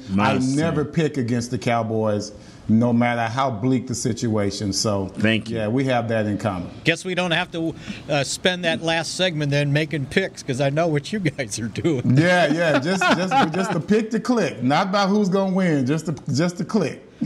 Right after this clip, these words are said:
Speaker 3: Hey, let me,
Speaker 1: Hey.
Speaker 3: uh, let me give everybody a little bit of a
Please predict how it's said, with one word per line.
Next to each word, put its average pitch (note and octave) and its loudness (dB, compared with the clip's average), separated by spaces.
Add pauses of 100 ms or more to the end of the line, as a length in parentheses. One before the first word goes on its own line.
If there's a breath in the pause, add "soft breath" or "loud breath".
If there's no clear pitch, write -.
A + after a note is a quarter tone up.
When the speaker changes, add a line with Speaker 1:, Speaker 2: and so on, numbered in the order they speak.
(100)
Speaker 3:
Hey, F3 2
let G#3+ 0
me, G#3+ 4
Speaker 1:
Hey. G#3 4
Speaker 3:
uh, F3+ 2
let F#3 0
me G#3 0
give F#3 0
everybody F3 2
a C#3+ 2
little D#3+ 2
bit E3 2
of D3 0
a B2+ 2